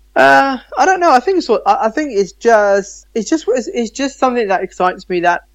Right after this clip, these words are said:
you know, I, I, I, I have, uh, uh, for example, um, recently I picked up, um, two clients, and they're both, they're both celebrity clients. Basically,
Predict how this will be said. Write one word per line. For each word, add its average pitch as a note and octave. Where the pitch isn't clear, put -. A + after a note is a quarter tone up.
you G3
know, F#3
I, F3+
I, G3+
I, G3
I G3
have, F#3+
uh, F3+
uh, A3+
for A3+
example, G3+
um, F3+
recently B3
I F3
picked G3
up, F3
um, E3+
two G#3+
clients, F3
and F3+
they're F#3
both, G3
they're F3+
both G3
celebrity F3
clients. E3+
Basically, F#3